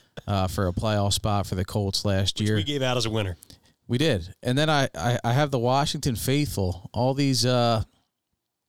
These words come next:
Speaker 1: you know, no-name accounts. They got funny avatars and, you know, n-, no face behind it. And they're coming after me. They're calling me a casual fan. This, this guy must not watch the game. Uh,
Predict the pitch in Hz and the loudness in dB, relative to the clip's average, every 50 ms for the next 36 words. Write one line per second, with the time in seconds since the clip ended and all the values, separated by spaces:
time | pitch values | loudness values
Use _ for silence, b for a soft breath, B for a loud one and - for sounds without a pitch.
0 | _ _ _ _ _ 110 117 110 104 104 101 113 117 117 113 117 117 113 113 107 | _ _ _ _ _ -2 0 2 2 2 2 2 2 2 2 2 2 0 0 -2
1 | 104 - 113 107 107 104 101 - - 107 98 101 98 - - 110 107 107 104 104 | -2 -2 0 0 0 0 0 0 0 0 0 0 -2 -2 -2 -2 -2 0 0 0
2 | 101 104 104 104 110 - - - 98 104 101 101 104 101 95 87 95 90 90 90 | 2 2 0 0 -2 -2 -2 0 0 2 2 2 2 0 0 0 -2 -2 -2 -4
3 | - b b b b b b b b b b b b - 101 98 95 87 - - | -8 b b b b b b b b b b b b -4 -2 -2 -2 -2 -4 -2
4 | 117 113 - - 117 123 120 120 - - 117 117 117 110 - - 107 101 98 95 | -2 -2 -2 -2 -2 0 0 0 0 0 0 0 0 0 0 0 -2 0 0 0
5 | 92 98 95 90 95 - - _ _ _ _ _ _ _ - 117 120 120 107 - | 0 0 0 0 -2 -4 -6 _ _ _ _ _ _ _ -4 -2 0 0 0 0
6 | 135 131 135 127 120 117 120 110 - - 110 107 110 110 110 107 104 101 - - | 0 0 0 0 0 0 0 0 -2 -2 -2 0 2 2 2 2 0 -2 -2 -2
7 | 110 110 107 107 107 104 - - 120 104 101 101 98 98 98 98 101 98 95 - | 0 0 0 0 0 0 -2 -2 0 0 0 2 0 0 0 0 0 -2 -2 -2
8 | - 107 104 104 104 107 107 - - - B B B B B B 139 135 - 143 | -2 -2 0 0 0 0 0 0 -2 -4 B B B B B B -4 -2 0 0
9 | 131 131 131 120 120 113 - 135 127 120 113 95 98 101 101 104 107 - - 113 | 0 2 2 2 0 0 0 0 0 0 0 0 0 0 0 0 0 0 -2 -2
10 | 101 92 110 110 107 107 110 107 107 104 104 101 - B B B B B B B | -2 0 0 0 2 2 2 2 0 0 -2 -4 -6 B B B B B B B
11 | B 104 104 101 98 101 101 101 | B -2 0 2 2 2 0 -2